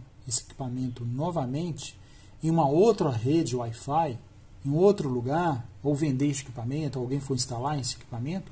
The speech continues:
essa impressora, aí eu terei que fazer um reset nessa impressora para, é, para limpar esses dados da memória da minha impressora e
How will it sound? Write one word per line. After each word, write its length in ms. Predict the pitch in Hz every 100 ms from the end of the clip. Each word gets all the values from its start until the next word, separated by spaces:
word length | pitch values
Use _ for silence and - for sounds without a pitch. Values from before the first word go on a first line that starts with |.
| 110 123
essa 200 | 113 117
impressora, 560 | 113 - 156 202 139 - - - - - - - -
aí 120 | 139
eu 60 | 135
terei 500 | 156 143 147 165 165 -
que 140 | 175
fazer 380 | - 156 120 143
um 80 | 151
reset 840 | 175 170 113 135 170 - - - -
nessa 280 | 139 143 156
impressora 520 | 156 139 - 156 190
para, 460 | - 147 151 175 175 - - - - - - - - -
é, 240 | 131 131 123 120 113 - - - - - - - - -
para 120 | 151 160
limpar 420 | 220 - 190 190
esses 240 | 185 226
dados 340 | 196 165 160 165
da 360 | 165 151 160
memória 340 | 170 190 151 156
da 80 | 156
minha 120 | 156
impressora 460 | 151 - 156 185 208
e 280 | 220 233